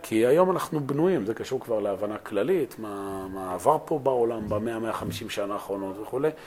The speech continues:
היום אנחנו לא בנויים על, אה, שיטה, על, אה, דרכים, אה, נפשיות שהאדם, אה, משפיל את עצמו.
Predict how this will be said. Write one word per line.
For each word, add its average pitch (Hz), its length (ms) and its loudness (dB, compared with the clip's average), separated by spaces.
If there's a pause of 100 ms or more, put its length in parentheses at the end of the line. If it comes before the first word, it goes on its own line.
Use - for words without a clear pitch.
(320)
היום 147 300 8
אנחנו 135 600 0
לא 143 120 6
בנויים 139 500 2
על, 110 200 2
אה, 110 180 6
שיטה, 127 520 -2
על, 104 280 -2
אה, 104 640 -4 (300)
דרכים, 113 600 0
אה, 117 180 0
נפשיות 127 560 2
שהאדם, 113 540 0
אה, 113 60 2 (800)
משפיל 110 380 -4
את - 60 -16
עצמו. - 240 -14